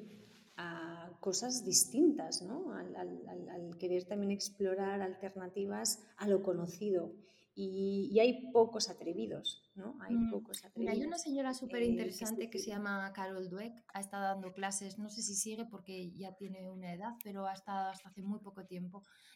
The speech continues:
Speaker 2: dando clases en la Universidad de Stanford, en Estados Unidos, y, mm, tiene un concepto superinteresante sobre mentalidad flexible o rígida, ¿no? Cómo los seres humanos, en función de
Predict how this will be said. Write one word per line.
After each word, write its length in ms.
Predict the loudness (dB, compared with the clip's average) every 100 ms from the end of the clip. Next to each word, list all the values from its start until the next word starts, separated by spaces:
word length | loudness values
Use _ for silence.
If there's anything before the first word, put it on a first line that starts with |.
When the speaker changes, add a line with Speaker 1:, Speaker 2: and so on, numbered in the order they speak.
| -8
Speaker 2:
dando 280 | -2 -2 -2
clases 520 | -6 -8 -6 -6 -4
en 520 | 0 2 2 2 -2
la 80 | -2
Universidad 580 | -2 -2 -8 -8 -6 -6
de 80 |
Stanford, 560 | -10 -8 -6 -6 -8 -10 -12 _ -20 -20 -20 _
en 100 | -6
Estados 440 | -4 -2 -4 -4 -4
Unidos, 480 | -4 -4 -6 -8 -12 -20 -20 -20 _
y, 220 | 8 10
mm, 380 | 10 6 4 2
tiene 200 | -2 0
un 60 | 2
concepto 420 | 2 0 -4 -8
superinteresante 1000 | -6 -4 0 4 4 2 -6 -6 -8 -8
sobre 420 | -8 -6 -4 -2 -2
mentalidad 720 | -2 -6 -6 -4 0 0 -2 -4
flexible 600 | -6 -2 -2 -2 -2 -2
o 80 | -2
rígida, 600 | -4 -6 -6 -8 -8 -10
¿no? 180 | -12 -14 _ _ -20 -20 -20 _
Cómo 240 | 4 6 4
los 200 | 2 0
seres 300 | 0 0 4
humanos, 480 | 4 4 2 -2 -4
en 160 | -4
función 640 | -6 -6 -4 -4 -2 -2
de 320 | 0 -2 -4